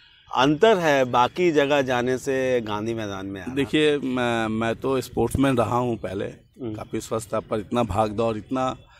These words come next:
Speaker 2: बिजनेस का इतना प्रेशर है कि आना छूट गया था।
Speaker 1: हम्म।
Speaker 2: पैसा के चक्कर में, बिजनेस के चक्कर में शरीर को भूल गया था।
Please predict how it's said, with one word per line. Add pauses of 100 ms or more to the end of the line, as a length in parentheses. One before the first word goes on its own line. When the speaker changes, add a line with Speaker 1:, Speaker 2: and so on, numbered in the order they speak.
(260)
Speaker 2:
बिजनेस
का
इतना
प्रेशर
है
कि
आना
छूट
गया
था। (500)
Speaker 1:
हम्म। (220)
Speaker 2:
पैसा
के
चक्कर
में,
बिजनेस
के
चक्कर
में
शरीर
को
भूल
गया
था।